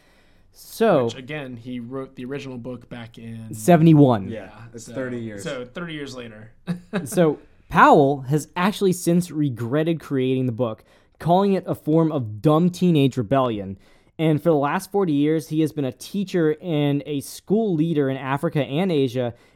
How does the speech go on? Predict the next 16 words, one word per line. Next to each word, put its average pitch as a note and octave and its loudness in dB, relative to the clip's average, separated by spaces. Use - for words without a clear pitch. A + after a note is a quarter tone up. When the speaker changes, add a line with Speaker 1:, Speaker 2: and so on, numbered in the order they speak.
Speaker 1:
and D3 -2
he D3+ 2
has C#3+ -4
co-authored E3+ 2
a C#3+ 0
book C3+ -2
called C3+ -2
Becoming D#3+ -2
an D3 0
Emotionally D#3 4
Intelligent C#3+ -2
Teacher, B2 -4
the C#3 0
book D3+ 2
aimed E3 -2
towards C#3 -4